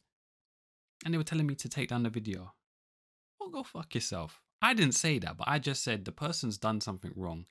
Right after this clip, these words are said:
People need to know about it, right? And then I started being a bit funny, but I don't think they clocked. And I was like, "Oh, t-, why should I take this down?"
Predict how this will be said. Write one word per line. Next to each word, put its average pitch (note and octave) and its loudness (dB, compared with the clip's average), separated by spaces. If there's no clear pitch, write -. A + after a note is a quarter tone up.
People C#3 -4
need A#2+ 0
to - -2
know F#2 0
about E2+ -4
it, E2+ -8
right? F2 -2
And G#2 2
then G2 8
I G2+ 8
started A#2 4
being G#2 6
a G2 2
bit G2 -2
funny, G2+ 2
but E2+ -4
I - 2
don't G#2 2
think G2 0
they F2 -4
clocked. - -6
And F2+ -2
I F2+ 0
was F#2+ -2
like, F2 -4
"Oh, B2+ -2
t-, - -10
why B2 -4
should D#3 -4
I C#3+ -6
take - -6
this A#2+ -8
down?" F#2 -8